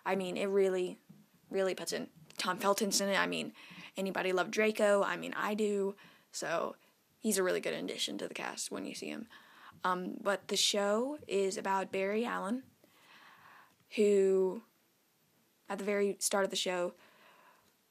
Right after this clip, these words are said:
saw his mother get killed by something he couldn't explain.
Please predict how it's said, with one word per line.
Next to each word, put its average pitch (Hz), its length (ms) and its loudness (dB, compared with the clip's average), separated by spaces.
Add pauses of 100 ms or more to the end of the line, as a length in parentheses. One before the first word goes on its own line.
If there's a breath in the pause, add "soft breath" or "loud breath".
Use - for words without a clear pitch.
(140)
saw 180 220 2
his 175 120 0
mother 185 160 0
get 185 180 0
killed 180 380 -2 (500)
by 180 120 0
something 180 280 2
he 208 140 -2
couldn't 185 240 -2
explain. 190 440 -4